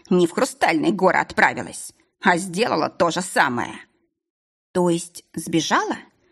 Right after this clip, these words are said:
уточнила я и натянуто улыбнулась. «Увы, я пока не знакома с Изабель и не знаю, смогла бы она совершить нечто подобное или нет». А затем, немного подумав,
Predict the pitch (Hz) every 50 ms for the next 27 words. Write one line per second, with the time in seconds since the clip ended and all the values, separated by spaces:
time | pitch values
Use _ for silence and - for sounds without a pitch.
0 | _ _ _ _ _ - 185 - 170 180 - - - 190 175 165 156 143 147 139
1 | 196 285 - - 208 180 175 170 - - 165 160 160 160 - 170 - 180 180 175
2 | 180 208 214 165 143 - - - - - - - _ _ _ _ _ _ _ _
3 | _ _ _ _ 320 359 339 277 226 214 220 - _ _ _ _ _ _ _ -
4 | 170 190 185 185 190 185 - 185 208 254 262 349 392 392 - 359 285 208 190 -
5 | - 208 170 - 196 214 214 - - - _ _ _ _ _ - - - - 208
6 | 196 190 185 165 175 165 165 220 294 330 - 190 - - 202 180 165 156 - 151
7 | 180 294 339 320 240 - - 196 196 185 170 180 - 202 180 160 151 - - -
8 | 240 330 - - - 185 185 180 - _ 185 180 - 185 180 175 190 180 170 185
9 | 180 180 175 170 - 180 165 180 208 226 196 143 - _ _ - - _ _ _
10 | _ _ _ _ _ _ _ _ _ _ _ _ _ 180 180 175 170 143 - -
11 | - 311 403 359 220 180 175 170 160 175 160 - 170 185 185 185 156 147 - -
12 | - _